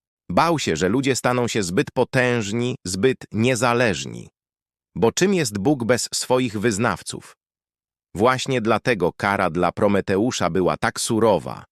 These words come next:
Przykuty do skały, z wątrobą rozdzieraną codziennie przez orła, miał być przestrogą dla każdego, kto odważy się przeciwstawić woli bogów. Ale spójrzcie,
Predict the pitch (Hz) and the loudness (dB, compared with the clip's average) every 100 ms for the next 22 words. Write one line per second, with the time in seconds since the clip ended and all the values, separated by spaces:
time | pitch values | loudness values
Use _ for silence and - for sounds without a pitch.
0 | _ _ _ - - - 135 131 110 101 | _ _ _ -4 -2 -2 -2 0 0 0
1 | - 120 110 101 107 117 _ _ - 90 | 0 0 2 4 2 0 _ _ -8 0
2 | 120 110 123 120 98 85 80 87 76 104 | 2 2 4 4 4 0 0 -2 0 2
3 | 101 104 95 87 104 87 95 92 87 - | 2 2 0 -2 -2 0 0 0 -2 -2
4 | - - 117 113 104 98 - _ _ 107 | -6 0 2 4 2 0 -4 _ _ 0
5 | 156 151 - - 123 - 131 123 120 120 | 2 0 -4 -2 -2 2 2 2 2 0
6 | 117 123 101 101 110 71 76 - 107 98 | 2 -2 -2 0 0 0 -4 -2 -2 0
7 | 90 101 110 101 - 107 - - 98 - | 0 0 0 -2 -4 -4 -4 -4 -6 -4
8 | 110 101 90 80 101 95 87 87 71 65 | -2 -2 -4 0 2 2 2 0 0 -4
9 | 62 - _ _ _ _ _ _ 98 113 | -12 -16 _ _ _ _ _ _ 0 2
10 | 117 - 139 135 101 - 85 69 | 2 0 2 2 2 -2 -2 -4